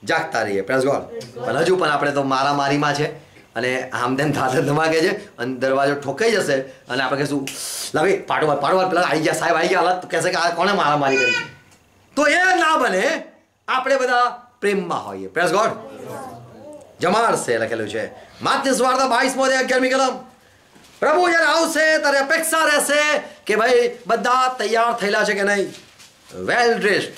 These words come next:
ત્યાં લખ્યું છે કે લગ્નનો પોશાક પહેરેલો હોવો જોઈએ. પ્રભુ આપણને જ્યાં લઈ જવાનો છે ત્યાં પોશાક છે અને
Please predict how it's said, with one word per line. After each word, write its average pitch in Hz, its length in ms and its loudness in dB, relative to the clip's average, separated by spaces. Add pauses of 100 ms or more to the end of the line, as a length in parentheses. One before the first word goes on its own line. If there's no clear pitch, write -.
(300)
ત્યાં 170 140 0
લખ્યું 214 140 0
છે 190 200 2
કે 180 180 0
લગ્નનો 190 800 2
પોશાક 196 640 -2
પહેરેલો 120 300 0
હોવો 101 240 -2
જોઈએ. 101 340 -4 (1500)
પ્રભુ 175 160 2
આપણને 196 380 2
જ્યાં 175 220 0
લઈ 170 180 2
જવાનો 220 440 2
છે 147 320 -2 (380)
ત્યાં 165 260 -4
પોશાક 185 480 -4
છે - 180 -6 (640)
અને 139 360 -2